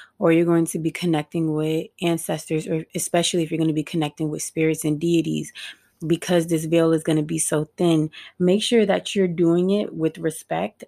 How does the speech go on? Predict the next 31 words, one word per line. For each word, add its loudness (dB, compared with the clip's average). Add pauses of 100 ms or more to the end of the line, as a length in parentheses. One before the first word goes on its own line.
and 2
make 2
sure 0
that 0
you're 0
also -2
doing 2
it, 0 (420)
um, 2
with -2
the -4
proper -2
knowledge, -6
because -4
you 2
don't 4
wanna 4
call 2
out 2
something 0 (440)
or 4 (360)
call 0
upon -2
something 0
or -4
summon 0
something -4
out 0
and 0
you -2
have -6